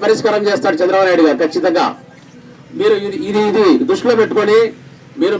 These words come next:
మేము ఈ అధికారంలో వచ్చినప్పుడు ఇంట్లో కూర్చొని మాకేం రాలే అంటే రాదు.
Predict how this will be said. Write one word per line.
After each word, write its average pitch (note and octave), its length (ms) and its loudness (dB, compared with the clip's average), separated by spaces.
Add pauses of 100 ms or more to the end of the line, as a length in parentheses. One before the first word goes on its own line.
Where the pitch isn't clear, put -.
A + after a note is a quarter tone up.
మేము G3+ 220 -2
ఈ G3+ 40 -2 (100)
అధికారంలో A3+ 460 2
వచ్చినప్పుడు G3+ 360 -2 (140)
ఇంట్లో A3+ 240 0
కూర్చొని G3+ 360 -2 (720)
మాకేం A#3+ 400 2
రాలే A3 240 2
అంటే G#3+ 220 0
రాదు. F#3 220 2